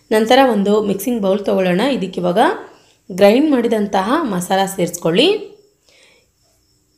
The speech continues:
ಈ ಮಸಾಲಕ್ಕೆ ಫ್ರೆಂಡ್ಸ್ ಇವಾಗ ಎಕ್ಸ್ಟ್ರಾ ಮಸಾಲ ಹಾಕ್ಕೊಳ್ಬೇಕು ನಾವಿಲ್ಲಿ. ಒಂದು ಚಿಟಿಕೆಯಷ್ಟು ಅರಿಶಿಣ ಪುಡಿ, ಅರ್ಧ ಚಮಚದಷ್ಟು ಗರಂ ಮಸಾಲ, ಅರ್ಧ ಚಮಚದಷ್ಟು ಧನಿಯಾ ಪೌಡರ್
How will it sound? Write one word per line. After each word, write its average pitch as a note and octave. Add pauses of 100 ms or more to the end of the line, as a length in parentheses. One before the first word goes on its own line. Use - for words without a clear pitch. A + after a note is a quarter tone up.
(300)
ಈ A3+
ಮಸಾಲಕ್ಕೆ A3+
ಫ್ರೆಂಡ್ಸ್ G3+
ಇವಾಗ F#3+ (260)
ಎಕ್ಸ್ಟ್ರಾ G#3
ಮಸಾಲ G#3
ಹಾಕ್ಕೊಳ್ಬೇಕು F3+
ನಾವಿಲ್ಲಿ. F#3 (1160)
ಒಂದು G3
ಚಿಟಿಕೆಯಷ್ಟು A#3+
ಅರಿಶಿಣ F#3 (120)
ಪುಡಿ, B3
ಅರ್ಧ F#3 (140)
ಚಮಚದಷ್ಟು G#3
ಗರಂ G3
ಮಸಾಲ, F#3 (200)
ಅರ್ಧ E3
ಚಮಚದಷ್ಟು G3+
ಧನಿಯಾ F#3
ಪೌಡರ್ G3